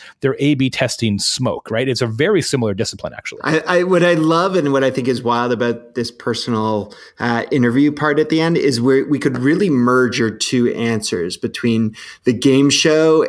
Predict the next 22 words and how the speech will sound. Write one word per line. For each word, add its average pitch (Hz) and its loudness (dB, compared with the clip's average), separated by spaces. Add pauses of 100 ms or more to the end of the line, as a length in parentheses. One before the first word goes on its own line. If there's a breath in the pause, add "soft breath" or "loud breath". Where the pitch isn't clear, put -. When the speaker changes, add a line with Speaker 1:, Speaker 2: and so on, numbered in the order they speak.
Speaker 2:
and 127 2
the 117 2
cooking. 113 -2
Because 113 0 (220 loud breath)
my 151 2
kids 151 0
these 117 0
days, 110 0
I 123 2
don't 143 0
know 147 0
about 117 0 (100)
any 120 0
of 104 -2
you, 117 2
but 110 0
my 143 -2 (140)
kids 117 0 (260 loud breath)
are 131 2
obsessed 139 0
with 131 0
watching 117 0